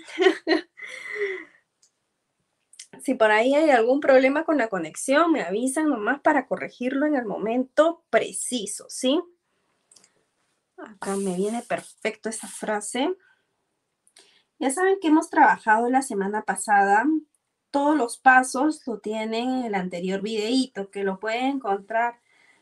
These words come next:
tanto en YouTube como en Facebook. En YouTube yo siempre digo, está más ordenado.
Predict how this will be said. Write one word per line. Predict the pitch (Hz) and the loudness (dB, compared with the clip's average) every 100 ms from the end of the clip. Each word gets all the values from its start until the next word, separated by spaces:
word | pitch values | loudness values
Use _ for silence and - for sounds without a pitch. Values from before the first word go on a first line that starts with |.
| _ _ - | _ _ -4
tanto | 214 220 226 220 226 | 0 0 -2 0 2
en | 202 185 185 | 2 0 -2
YouTube | 233 254 285 294 285 | -4 -4 -2 0 -2
como | - 247 208 | -2 -2 -2
en | 175 180 | -6 -8
Facebook. | - 254 262 254 254 277 320 330 - _ _ _ _ _ _ _ _ _ _ _ _ _ _ _ _ _ - - _ - - | -4 2 2 0 0 2 2 -2 -16 _ _ _ _ _ _ _ _ _ _ _ _ _ _ _ _ _ -20 -20 _ -20 -14
En | 196 | -8
YouTube | 202 226 294 | -6 -4 -2
yo | 294 | -2
siempre | 294 269 254 | -2 -2 -2
digo, | 240 214 | 0 0
está | 214 - | 0 -2
más | 208 220 269 | -2 0 0
ordenado. | 214 175 175 190 185 180 | 0 -2 0 2 2 2